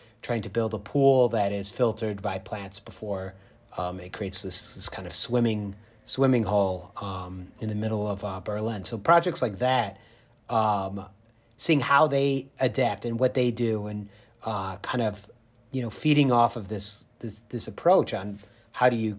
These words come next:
create these systems. So I'm, I'm extraordinarily excited to see how this fits into that puzzle and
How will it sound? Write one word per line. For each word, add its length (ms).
create 260
these 160
systems. 240
So 100
I'm, 140
I'm 220
extraordinarily 680
excited 400
to 80
see 320
how 240
this 200
fits 260
into 240
that 180
puzzle 520
and 540